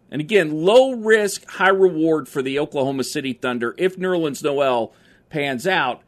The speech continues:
But don't be talking your game. No game for Nerlens Noel. No talk game whatsoever. Just get out there and perform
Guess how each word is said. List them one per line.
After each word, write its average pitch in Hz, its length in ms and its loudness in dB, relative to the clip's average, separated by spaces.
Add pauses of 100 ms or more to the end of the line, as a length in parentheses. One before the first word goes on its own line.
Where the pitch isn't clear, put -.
(800)
But 160 440 0
don't 233 340 2
be 240 140 -2
talking 202 560 -6
your 190 100 2
game. 139 460 -6 (160)
No 151 380 2
game 220 360 0
for 175 160 0
Nerlens 170 480 -2
Noel. 147 380 0
No 170 160 2
talk 185 440 0
game 160 280 -4
whatsoever. 147 600 -2
Just 139 360 -12
get 233 160 2
out 269 240 -4
there 202 180 2
and 175 100 -2
perform 160 680 -2